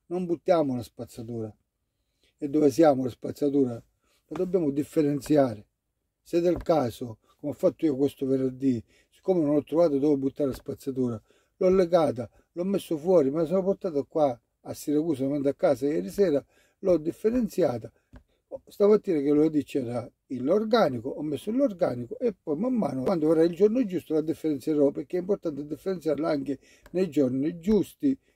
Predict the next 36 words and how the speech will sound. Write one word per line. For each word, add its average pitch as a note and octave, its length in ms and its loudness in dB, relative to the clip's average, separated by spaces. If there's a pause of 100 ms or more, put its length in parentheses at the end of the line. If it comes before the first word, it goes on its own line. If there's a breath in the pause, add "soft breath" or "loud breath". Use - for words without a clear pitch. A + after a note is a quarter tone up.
(120)
anche E3+ 500 -2
in G3 180 -6
città, A#2+ 480 -8 (100)
quando E3 320 -2
siamo B2+ 200 2
a A#2+ 60 -8
casa. - 400 -14
Per F#3 200 -2
cui C#3+ 280 0 (400 soft breath)
io C#3 100 8
vi C3+ 60 6
saluto, G3 320 4
vi B2+ 60 2
voglio D3 280 2
bene, D3+ 380 -2
un D3 140 -8
abbraccio, F#3 800 -2
e - 160 -12
comunque D3 600 0 (100)
il D#3+ 160 -16
camper B2 500 -4
conviene D#3 360 0
sempre, A2+ 380 -4
che C#3+ 120 -4
faccia E3+ 360 0
sette D#3 280 -4
al D3+ 60 -2
litro, B2+ 340 0
che B2 120 -10
faccia D3 300 -6
dieci B2+ 260 -2
al F3 80 0
litro, C#3+ 380 0
non F#3 160 -4
ha D#3+ 60 -2
importanza. C3 600 -6